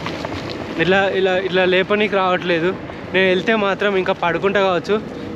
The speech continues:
ఇప్పుడు అనిపిస్తుంది ఇంత సుక్కేసి పండుకుంటే ఎంత బాగుంటుంది అని చెప్పేసి. అలా ఉంది పరిస్థితి అసలుకి. ఆ, maybe చాలా,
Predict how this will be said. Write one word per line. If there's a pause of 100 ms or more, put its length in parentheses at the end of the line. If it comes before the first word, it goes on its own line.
ఇప్పుడు
అనిపిస్తుంది
ఇంత
సుక్కేసి
పండుకుంటే
ఎంత
బాగుంటుంది
అని
చెప్పేసి. (440)
అలా
ఉంది
పరిస్థితి
అసలుకి. (800)
ఆ, (1120)
maybe (1080)
చాలా,